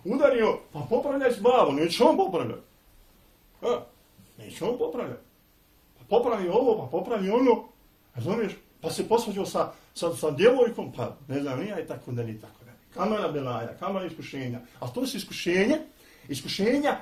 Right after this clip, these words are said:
ako čovjek vjernik slasno uzme, zadovoljno,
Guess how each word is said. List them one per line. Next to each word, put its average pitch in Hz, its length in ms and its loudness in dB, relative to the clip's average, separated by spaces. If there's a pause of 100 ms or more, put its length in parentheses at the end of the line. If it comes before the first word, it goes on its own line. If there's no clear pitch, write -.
ako 175 260 -8
čovjek 247 460 -2 (140)
vjernik 175 460 0 (340)
slasno 175 800 -2
uzme, 120 440 -4 (1080)
zadovoljno, 131 760 -2